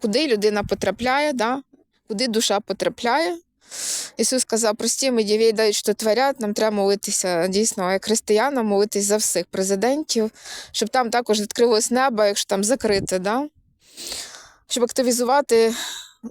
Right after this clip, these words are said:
е, щоб відкрити, да, очі духовні, бо якщо люди дійсно духовно мертві, вони незрячі, да? Ними керує сатана, нечестивий. І нам це важливо розуміти, да?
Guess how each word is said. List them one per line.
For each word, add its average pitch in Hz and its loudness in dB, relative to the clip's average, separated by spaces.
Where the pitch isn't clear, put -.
е, 196 0
щоб 202 0
відкрити, 240 0
да, 196 2
очі 202 2
духовні, 196 0
бо 190 0
якщо 208 0
люди 208 2
дійсно 202 0
духовно 208 2
мертві, 220 0
вони 202 2
незрячі, 214 0
да? 214 -2
Ними 269 2
керує 277 0
сатана, 247 -2
нечестивий. 196 -2
І - -6
нам 233 0
це 240 0
важливо 240 4
розуміти, 214 0
да? 214 -4